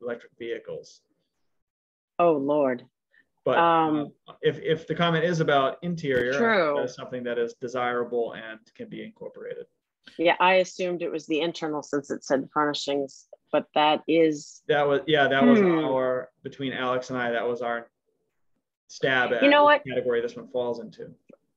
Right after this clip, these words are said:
Speaker 2: For that one, change it to the, I would put it back in the maybe for discussion, unclear, like a question mark, like what Austin said the last,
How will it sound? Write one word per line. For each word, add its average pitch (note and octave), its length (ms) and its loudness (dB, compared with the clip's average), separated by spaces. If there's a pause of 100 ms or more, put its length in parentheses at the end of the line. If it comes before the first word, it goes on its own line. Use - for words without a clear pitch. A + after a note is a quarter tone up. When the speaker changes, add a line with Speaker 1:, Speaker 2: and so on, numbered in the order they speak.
(160)
Speaker 2:
For C#4 120 2
that D4+ 220 4
one, C4 380 0
change C#4 400 -4
it C4 140 -10
to A3+ 160 -6
the, F#3 280 2
I F#3 140 2
would F#3+ 200 -4
put F#3 100 -6
it - 80 -8
back E3 240 -2
in E3+ 100 -4
the D3+ 60 -6
maybe D#3 500 0
for D#3 260 -4
discussion, D3+ 600 -2
unclear, F3 760 4 (340)
like D3 180 -8
a D3 40 -12
question D3+ 460 -4
mark, D3+ 260 0
like C3+ 160 -6 (360)
what D3 180 -2
Austin C#3 320 -2
said C#3+ 180 -6
the C#3+ 60 -2
last, C#3 260 0